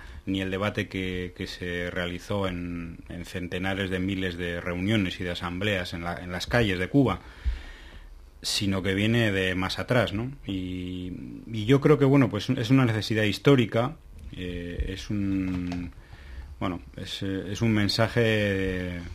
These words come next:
diría que, que estaba ya en la, en las cabezas de, de mucha gente, tanto de la dirigencia cubana como de la propia población, una necesidad realmente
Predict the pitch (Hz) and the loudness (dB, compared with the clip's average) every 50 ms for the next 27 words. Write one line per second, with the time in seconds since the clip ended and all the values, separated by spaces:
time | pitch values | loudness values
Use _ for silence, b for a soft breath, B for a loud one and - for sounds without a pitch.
0 | - - 98 95 92 90 92 87 101 104 107 98 - 104 95 92 90 92 90 87 | -12 -10 -8 -6 -6 -4 -4 -2 -2 -2 -2 -2 -4 -4 -4 -4 -4 -4 -4 -6
1 | 85 85 85 - - - - B B B B B B B B B B B B - | -6 -8 -10 -12 -14 -14 -14 B B B B B B B B B B B B -14
2 | - - - - - - - - 107 - - 139 147 139 127 120 123 123 117 104 | -12 -10 -8 -8 -8 -6 -2 0 0 4 8 8 10 10 10 10 8 8 8 6
3 | 101 101 98 98 98 - 104 101 95 95 95 95 - - - 104 101 117 127 120 | 4 4 2 0 0 -2 -4 -2 -2 0 0 -2 -2 0 2 4 6 6 6 4
4 | - 101 92 90 85 90 92 92 90 90 92 95 101 95 - 101 - 120 123 117 | 4 0 0 0 -2 -4 -4 -4 -4 -4 -2 -4 -2 -2 -2 -2 0 0 2 2
5 | 127 117 - 107 107 101 113 110 104 101 98 98 98 95 92 - 113 110 104 - | 2 2 2 0 0 2 2 2 2 2 2 2 0 -2 -2 0 0 0 2 0
6 | 110 - - 101 95 104 104 107 117 117 107 - 98 95 92 92 90 90 90 - | 0 0 0 0 0 2 2 2 0 0 -2 -2 -4 -2 -2 -2 -2 -4 -4 -4
7 | - 110 92 - 95 90 - 98 92 90 90 92 - - 135 135 135 135 131 - | -4 -4 -2 -2 -2 -2 0 -2 0 0 0 -2 2 4 6 6 6 4 2 2
8 | 104 101 98 98 98 95 - - 95 - - 101 98 110 113 107 98 95 92 92 | 0 2 2 2 0 0 -2 -2 -4 -2 -2 0 2 2 2 2 2 0 0 0
9 | 98 104 110 113 107 101 107 110 123 | 0 0 0 0 0 0 -2 -4 -4